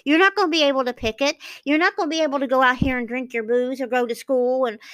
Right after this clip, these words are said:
and celebrate your little binge parties. They're gonna take 'em away from ya. Really?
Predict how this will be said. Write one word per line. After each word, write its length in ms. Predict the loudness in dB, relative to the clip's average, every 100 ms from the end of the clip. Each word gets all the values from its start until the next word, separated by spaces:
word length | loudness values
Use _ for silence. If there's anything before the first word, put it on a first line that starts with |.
| -14 -8
and 140 | -8
celebrate 580 | -2 0 2 0 -2 -2
your 120 | -2
little 220 | 0 0
binge 340 | 0 -2 -2 -4
parties. 560 | 0 0 -2 -6 -10 -20 _
They're 120 | -2 0
gonna 160 | 0
take 200 | 0 0
'em 60 | 0
away 340 | 2 4 2 0 2
from 260 | 2 4
ya. 760 | 6 6 6 6 4 4 2 -2 -6
Really? 960 | 0 2 4 4 2 0 -2 -4